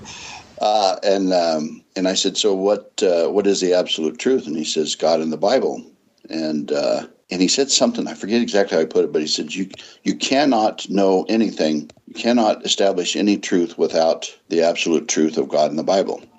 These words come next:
And so I came right back and, and basically challenged that.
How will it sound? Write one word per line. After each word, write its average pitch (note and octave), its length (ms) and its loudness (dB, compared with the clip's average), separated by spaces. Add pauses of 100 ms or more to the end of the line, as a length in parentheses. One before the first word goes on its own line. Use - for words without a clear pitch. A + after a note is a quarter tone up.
(280)
And D#2+ 420 0
so F2+ 160 2
I G2+ 80 2
came G2+ 320 0
right F#2+ 180 2
back F2+ 300 0
and, E2 300 -2
and E2 280 -2
basically E2+ 640 0 (440)
challenged A2 500 0
that. D#2+ 220 0